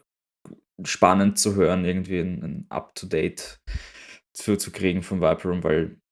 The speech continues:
man, man, ich würde sagen, als Musiker ist es halt doch immer, man hängt an den Locations und man fragt sich auch immer, okay, wie geht's den Locations eigentlich? So wie, äh,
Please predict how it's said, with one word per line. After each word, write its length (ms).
man, 280
man, 280
ich 160
würde 160
sagen, 220
als 140
Musiker 600
ist 220
es 140
halt 160
doch 180
immer, 540
man 160
hängt 340
an 120
den 160
Locations 640
und 60
man 100
fragt 320
sich 160
auch 100
immer, 220
okay, 340
wie 80
geht's 240
den 140
Locations 500
eigentlich? 500
So 180
wie, 380
äh, 360